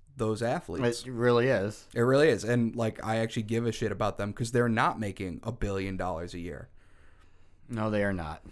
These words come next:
Speaker 1: They're making no dollars.
Speaker 2: Because some of them don't go off to major
Speaker 1: No.
Speaker 2: sports teams.
Speaker 1: No, you, you hope you get into coaching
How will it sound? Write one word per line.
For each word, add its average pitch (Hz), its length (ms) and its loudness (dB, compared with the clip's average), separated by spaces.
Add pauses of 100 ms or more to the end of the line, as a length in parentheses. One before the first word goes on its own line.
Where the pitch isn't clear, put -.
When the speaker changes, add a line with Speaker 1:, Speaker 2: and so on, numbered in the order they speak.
(340)
Speaker 1:
They're 98 100 -4
making 101 360 -2
no 120 160 0
dollars. 90 480 -4 (160)
Speaker 2:
Because 156 240 4
some 240 100 6
of 311 100 4
them 185 140 2
don't 156 240 4
go 135 460 2 (880)
off 156 280 2
to 101 360 -2 (380)
major 104 600 -2
Speaker 1:
No. 123 140 2
Speaker 2:
sports 123 260 4
teams. 90 480 -8
Speaker 1:
No, 131 400 2
you, 123 260 -2
you 131 260 4
hope 190 340 4
you 143 100 0
get 131 160 4
into 123 220 0
coaching 107 720 -2